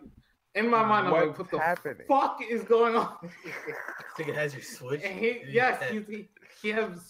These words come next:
Speaker 1: Switch in hand. He's like, "Is this for your brother?" I'm like, "No, this is for me." And we sit in silence for a solid ten seconds.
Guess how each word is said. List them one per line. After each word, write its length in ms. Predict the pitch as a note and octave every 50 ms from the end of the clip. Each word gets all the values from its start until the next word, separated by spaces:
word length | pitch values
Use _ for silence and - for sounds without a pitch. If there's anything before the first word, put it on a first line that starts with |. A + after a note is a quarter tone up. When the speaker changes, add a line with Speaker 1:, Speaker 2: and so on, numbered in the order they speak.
| - -
Speaker 1:
Switch 240 | A#3+ C#4 C#4 C#4
in 200 | - A#3 B3 A#3+
hand. 400 | A3+ G#3 A3 A3+ G#3+ G3+ E3 - - C3+
He's 120 | F3+ F3+
like, 120 | F3 E3 E3
"Is 100 | E3+ F3+
this 120 | G#3 G#3
for 140 | - - F#3
your 160 | F3 E3 D#3+ D3+
brother?" 340 | D3 D#3+ D#3+ C#3+ C3 A2+ -
I'm 100 | A2+ A#2+ A#2+
like, 160 | A#2 A2+ A2+
"No, 480 | A#2 A#2+ C3 C#3 C#3 C3 A2+ G2 - - _ _ _ _ _
this 160 | C3 C3+ C3+
is 120 | C#3+ C3 C3+ -
for 120 | C#3 C3
me." 380 | B2+ C3+ C3+ B2+ A2 F#2+ F2+ _ _ _ _ _
And 100 | G#2 A2
we 120 | B2 B2+
sit 300 | B2+ - - D#3 D3+ D3
in 100 | C3 B2 A#2+
silence 460 | - - B2 B2 A#2+ A#2+ G#2+ G2+ - _ _
for 200 | - A2+ A2 A2
a 60 | G#2+ - - -
solid 380 | - C3 C#3 C#3+ C#3+ C3+ C3+ C3+ - _ _ _ _ _ _ _ -
ten 340 | - - G3+ G#3 G#3 G#3 G3+
seconds. 460 | - G3+ F3+ F3+ F3+ - A#2+ G#2+ G2+